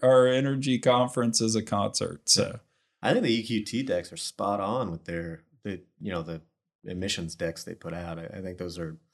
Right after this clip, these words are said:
Speaker 2: very accurate, um, and, and how I would think about things of, look, clean things are better. Natural gas is very clean. That's why we use more natural gas. Um, but that's a function of the market. That's not a function of someone taxing something else.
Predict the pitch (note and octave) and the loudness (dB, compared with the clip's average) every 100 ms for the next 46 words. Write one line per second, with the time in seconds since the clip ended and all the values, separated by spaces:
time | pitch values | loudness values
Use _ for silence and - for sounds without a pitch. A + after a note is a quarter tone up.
0 | _ _ _ _ _ _ _ - B2+ A2 | _ _ _ _ _ _ _ -2 2 4
1 | F2+ E2+ E2+ F2+ F2 _ F2+ F2 E2 D#2+ | 2 -2 -8 -10 -12 _ -10 -8 -8 -10
2 | - E2+ D#2+ F#2 E2 F#2 F2+ F#2 F2+ F2 | -10 -10 -10 -12 -8 -4 -2 -4 -4 -10
3 | E2+ E2+ E2 - E2+ F2+ E2+ D#2+ D#2+ _ | -8 -8 -8 -8 -8 -8 -10 -10 -12 _
4 | A2 A#2 A#2 _ _ _ _ _ _ _ | -4 -4 -4 _ _ _ _ _ _ _
5 | _ _ G#2+ A2 G#2+ G#2+ G2+ F2 G2+ A2 | _ _ 0 0 0 -2 -2 -4 -4 -4
6 | A2 _ - F#2+ F#2+ F2+ F#2 F#2 - F2+ | -8 _ -10 -8 -6 -6 -6 -6 -10 -10
7 | F#2 F2 - G2 G2 G2 _ _ - E2+ | -8 -8 -8 -8 -8 -12 _ _ -14 -10
8 | - F2+ F2 E2+ F2+ F2+ F2 F2 E2+ F2+ | -4 -4 -2 -6 -6 -8 -8 -8 -10 -10
9 | E2+ F2+ F#2 G2 - _ _ _ _ - | -8 -6 -6 -8 -14 _ _ _ _ -8
10 | F2 E2+ D#2+ D#2+ - A#2+ C#3+ B2 A2 G#2 | -6 -6 -8 -12 -4 0 0 0 -2 -4
11 | G2 E2 E2 E2 - - F2 E2+ F#2+ E2+ | -6 -6 -6 -8 -12 -14 -12 -6 -6 -4
12 | F#2 F2 F#2 E2+ E2 D#2+ - _ - E2+ | -8 -8 -8 -8 -8 -10 -18 _ -8 -6
13 | E2 D#2 F2 E2+ F2 E2+ F2 E2 E2+ F2 | -6 -6 -10 -8 -12 -10 -12 -10 -8 -8
14 | F2+ - | -8 -10